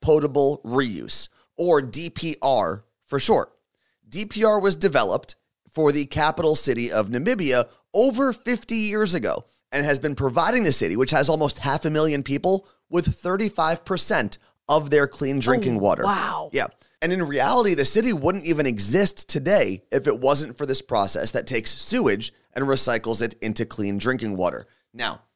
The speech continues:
Speaker 1: you're probably thinking one of two things. First, you might be saying,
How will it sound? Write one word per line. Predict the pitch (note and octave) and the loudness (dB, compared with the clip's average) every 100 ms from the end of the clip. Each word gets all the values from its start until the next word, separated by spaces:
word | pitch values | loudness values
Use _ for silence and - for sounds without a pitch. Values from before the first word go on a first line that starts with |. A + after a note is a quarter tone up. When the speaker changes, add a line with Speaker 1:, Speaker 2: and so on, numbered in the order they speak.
| _ | _
Speaker 1:
you're | G2+ | -8
probably | - D#3 E3 | -2 0 0
thinking | C#3+ D#3 D3+ D3+ B2+ | -2 -2 -2 -2 0
one | C#3+ | 2
of | D3+ C3+ | 2 0
two | D#3+ | 0
things. | C3+ D#3 G2 E2+ - | 0 0 0 -4 -10
First, | - G3+ C#3 - - _ | -2 2 2 0 -12 _
you | - | -4
might | A#2+ C3+ | -2 0
be | C3+ | 0
saying, | C3+ C#3 C3+ | 2 4 2